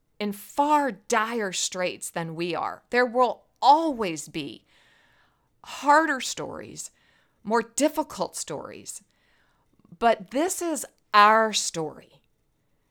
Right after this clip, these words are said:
And so I want to say to you, this is your story. And I honor it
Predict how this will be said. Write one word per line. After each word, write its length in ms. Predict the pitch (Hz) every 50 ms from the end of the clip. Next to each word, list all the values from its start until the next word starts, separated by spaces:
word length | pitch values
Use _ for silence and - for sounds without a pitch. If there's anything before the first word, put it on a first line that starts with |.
| _ _
And 120 | - 202 202
so 220 | - 233 220 - -
I 180 | 220 247 311
want 180 | 320 330 349 320
to 60 | 269
say 300 | 254 - - 247 247 240
to 180 | 240 - - 202
you, 560 | 180 185 208 220 196 160 147 147 147 147 151 _ _ _ _ _ _ _ _ _ _ _ _ _ _ _ _ _ _ _ _
this 340 | - 185 226 302 349 339 -
is 300 | 370 330 262 208 196 180
your 300 | 214 220 240 254 269 269
story. 800 | 247 - - - - 233 226 262 277 202 151 - 127 - _ _ _ _ _ _ _ _ _ _ _ _ _ _ _ _ _ _ _ _ _ _ _ _ _ _ _ _ _
And 160 | - 214 233 247
I 180 | 262 285 - -
honor 420 | 208 226 240 262 294 294 262 220 -
it 220 | - 170 - -